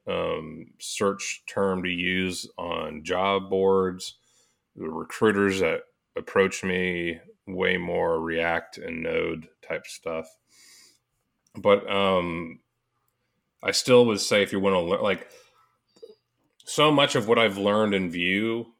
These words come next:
I just need to go back into React and go, um, "Hey, how do I, how do I do this thing that was easy in Vue? How do I make it work in React?" Even though, <laughs> I,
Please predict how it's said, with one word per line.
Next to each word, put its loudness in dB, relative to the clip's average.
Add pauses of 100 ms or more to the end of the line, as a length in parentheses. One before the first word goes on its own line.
(300)
I 2
just -2
need 0
to 0
go 4
back 0
into -6
React 0
and -6
go, 2 (520)
um, -8 (380)
"Hey, 6
how 2
do 6
I, 4 (200)
how -6
do 4
I 6
do -2
this -4
thing 0
that 0
was -8
easy 2
in 0
Vue? 0
How -4
do 2
I -2 (140)
make -6
it -8
work -8
in -8
React?" -14 (720)
Even 6
though, 8 (220)
<laughs> -6
I, 6